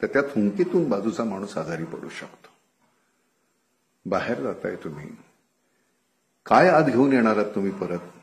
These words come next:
पहिल्यांदा कोण बाधित होणार?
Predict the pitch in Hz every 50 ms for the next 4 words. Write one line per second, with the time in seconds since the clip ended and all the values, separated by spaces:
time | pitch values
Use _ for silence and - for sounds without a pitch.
0 | _ _ _ _ _ _ _ _ _ _ _ _ _ _ _ _ _ _ _ _
1 | _ _ _ _ _ _ _ _ _ _ _ _ _ _ _ _ _ _ _ _
2 | _ _ _ _ _ _ _ _ _ _ _ _ _ _ _ _ _ _ _ _
3 | _ _ _ _ _ _ _ - 104 101 101 98 117 131 151 175 185 180 - 180
4 | 185 180 165 139 - 110 117 113 - - 98 87 80 73